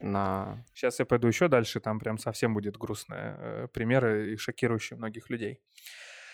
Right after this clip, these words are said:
Speaker 2: Особенно молодых мам. Э, но да,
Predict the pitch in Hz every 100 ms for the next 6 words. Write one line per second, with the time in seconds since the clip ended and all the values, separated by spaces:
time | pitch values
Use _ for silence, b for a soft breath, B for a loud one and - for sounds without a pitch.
0 | B _ _ - - 117 113 110 110 110
1 | 113 113 110 - 110 110 B B B 143
2 | 131 127 127 139 135 135 131 120 104